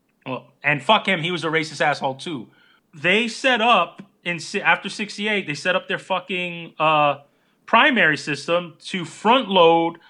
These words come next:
low information fucking states. People with the lowest education outcomes,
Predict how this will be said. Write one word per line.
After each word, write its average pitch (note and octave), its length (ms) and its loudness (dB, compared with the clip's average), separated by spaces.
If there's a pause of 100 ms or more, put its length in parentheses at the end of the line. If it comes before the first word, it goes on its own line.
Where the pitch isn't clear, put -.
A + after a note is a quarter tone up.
(240)
low F#3 400 6
information G3 1120 2 (360)
fucking E3 880 2 (200)
states. - 760 -2 (760)
People D#3+ 240 -2
with - 120 -2
the G3 100 0
lowest G#3 340 4
education G3+ 920 0 (360)
outcomes, D3+ 760 -2